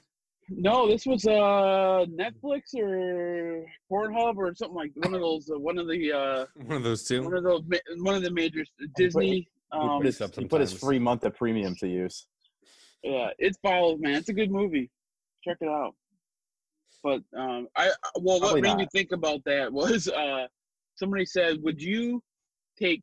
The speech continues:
Speaker 1: ten million dollars, but a snail follows you for the rest of your life,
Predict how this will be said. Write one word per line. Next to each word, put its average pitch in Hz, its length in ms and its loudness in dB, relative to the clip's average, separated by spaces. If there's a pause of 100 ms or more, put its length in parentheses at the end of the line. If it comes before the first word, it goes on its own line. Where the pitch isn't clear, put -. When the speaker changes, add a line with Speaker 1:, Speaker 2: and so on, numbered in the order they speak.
(120)
Speaker 1:
ten 196 200 -2
million 202 340 -4
dollars, 139 600 -2 (320)
but 147 260 0 (120)
a 139 80 -6
snail 160 640 -4 (240)
follows 160 340 -2
you 160 240 -6
for 151 80 -14
the 143 100 -2
rest 147 260 -6
of - 40 -14
your 143 140 -2
life, 131 320 -2